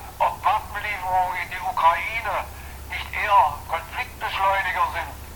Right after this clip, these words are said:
und dann uns unterstellt wird, damit wäre dem russischen Narrativ gefolgt oder wir sogar als Putin-Freunde diffamiert werden, dann wird eine rationale strategische Diskussion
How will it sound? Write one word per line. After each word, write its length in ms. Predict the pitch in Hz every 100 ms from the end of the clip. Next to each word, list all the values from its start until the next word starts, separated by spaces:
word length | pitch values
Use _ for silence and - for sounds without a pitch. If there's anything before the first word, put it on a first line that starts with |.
| - - - - - -
und 240 | - - -
dann 240 | - -
uns 240 | - - -
unterstellt 720 | - - 196 - 196 196 -
wird, 200 | 196 190 - - - - -
damit 320 | 175 190 196 -
wäre 260 | 170 190 -
dem 180 | - -
russischen 420 | 180 190 - -
Narrativ 540 | 165 165 170 - - -
gefolgt 540 | 156 139 151 147 151 - - - - - -
oder 200 | 160 185 180
wir 120 | 175
sogar 400 | - 170 160 160
als 80 | - -
Putin-Freunde 800 | - - 196 - - 156 - - -
diffamiert 560 | 170 160 151 170 180
werden, 280 | - 160 156 - - - - - - -
dann 180 | 196 - -
wird 160 | 220 208
eine 320 | - 196 196
rationale 880 | 175 202 214 - 202 190 185 190 -
strategische 800 | - 151 - - 185 - 170 180 -
Diskussion 640 | 175 - 170 165 147 151